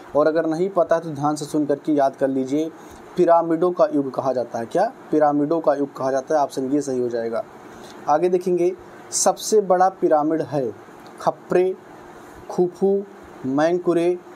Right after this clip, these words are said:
या इनमें से कोई नहीं। क्वेश्चन नंबर पाँच का सही आंसर क्या हो जाएगा? खुफू। आगे देखेंगे, अंत्येष्टि की कला कहा जाता है, अंत्येष्टि की कला कहा जाता है मिस्र की कला को, चीन की कला को,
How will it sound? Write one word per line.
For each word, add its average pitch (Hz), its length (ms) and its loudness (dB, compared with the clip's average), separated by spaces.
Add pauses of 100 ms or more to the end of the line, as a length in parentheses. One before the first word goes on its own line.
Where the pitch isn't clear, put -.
(140)
या 160 140 2
इनमें 147 280 0
से 165 220 -6
कोई 156 260 0
नहीं। 120 200 -8
क्वेश्चन 147 320 -4
नंबर 147 180 0
पाँच 147 340 -2
का 156 60 -6
सही 151 260 -2
आंसर 147 240 -4
क्या 143 160 0
हो 135 80 -2
जाएगा? 139 380 0 (380)
खुफू। 147 420 -2 (1040)
आगे 180 180 2
देखेंगे, 185 480 0 (460)
अंत्येष्टि 175 760 0
की 208 180 -2
कला 170 320 4
कहा 160 340 2
जाता 143 320 2
है, 143 240 -2 (180)
अंत्येष्टि 151 640 -2
की 190 140 -6
कला 160 280 4
कहा 151 300 0
जाता 143 300 0
है 123 200 -6 (480)
मिस्र 170 300 0
की 180 140 -4
कला 175 240 4
को, 175 240 -2 (380)
चीन 175 280 0
की 175 120 -6
कला 165 240 2
को, 170 280 -2